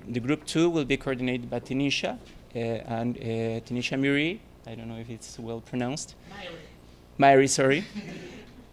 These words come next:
Speaker 1: Uh, that will be, uh, leading the work of the second group in the strategic objective one and four. <coughs> The group three will be my colleague, Christian Guinness,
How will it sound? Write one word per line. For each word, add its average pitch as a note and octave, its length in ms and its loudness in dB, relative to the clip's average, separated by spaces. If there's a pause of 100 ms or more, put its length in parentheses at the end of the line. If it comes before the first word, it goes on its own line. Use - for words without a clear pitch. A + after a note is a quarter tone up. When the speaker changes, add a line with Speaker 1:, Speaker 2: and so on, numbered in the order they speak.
(140)
Speaker 1:
Uh, C3 300 10
that B2+ 180 2
will C#3+ 140 4
be, C#3+ 480 4
uh, B2+ 500 6
leading C#3 320 2
the C3 80 6
work C3+ 300 4
of B2+ 100 -2
the A#2+ 80 -2
second C3+ 380 2
group D3+ 180 0
in C#3+ 80 0
the B2 80 2
strategic A#2+ 460 -6
objective B2 420 0
one C#3+ 220 4
and D#3 100 0
four. F#3+ 340 4 (100)
<coughs> - 80 -10
The G3+ 200 6
group C3+ 220 2
three E3+ 400 2 (180)
will B2+ 180 0
be C3 200 2
my B2+ 480 0
colleague, C#3 480 0
Christian A#2+ 360 -4
Guinness, C3 520 -2